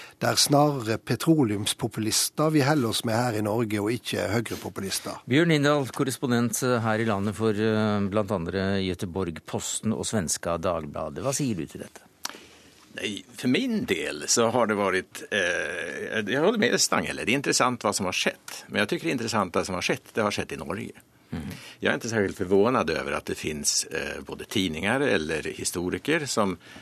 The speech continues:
Speaker 3: har en syn på, eh, fascistiske partier, som, eh, drar samband, som kritiserer Norge. Det er egentlig, eh, sånn som det bruker være. Det jeg tykker er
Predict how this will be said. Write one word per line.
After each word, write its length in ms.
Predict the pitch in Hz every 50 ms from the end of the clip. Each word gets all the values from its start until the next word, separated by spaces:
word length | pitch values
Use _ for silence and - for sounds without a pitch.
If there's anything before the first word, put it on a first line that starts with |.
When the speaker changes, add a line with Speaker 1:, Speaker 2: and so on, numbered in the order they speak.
| - - -
Speaker 3:
har 260 | - 98 87 85 87 90
en 120 | 92 98
syn 460 | - - - 107 104 127 143 139 135 -
på, 320 | - 110 101 95 95 90
eh, 380 | 87 110 - 104 - - - -
fascistiske 640 | - - - - 104 98 - - - 101 - - 101
partier, 640 | - 104 104 - - 101 95 92 104 123 123 113 110
som, 400 | 101 101 85 80 76 65 - -
eh, 40 | - - - - - - - - - -
drar 360 | - - 85 90 98 104 95
samband, 720 | 92 - - 110 107 90 82 78 73 - 104 107 107 98 -
som 140 | - -
kritiserer 720 | - - 98 - - - - - 98 95 95 101 101 101 104
Norge. 440 | 104 98 95 85 87 90 95 113 123 - - - - - - - - - -
Det 420 | 110 87 - 110 127 151 - -
er 240 | 90 90 95 101 95
egentlig, 340 | - - - - - 90 87 90 90 92 -
eh, 240 | - - 73 71 69
sånn 260 | - - 92 85 80
som 160 | - - 92 85
det 120 | 92 101
bruker 400 | 98 123 135 - - - 185 208
være. 320 | 240 - - - - - - - - - - - - - -
Det 80 | 107
jeg 100 | 107 101
tykker 220 | - 113 98 -
er 40 | 95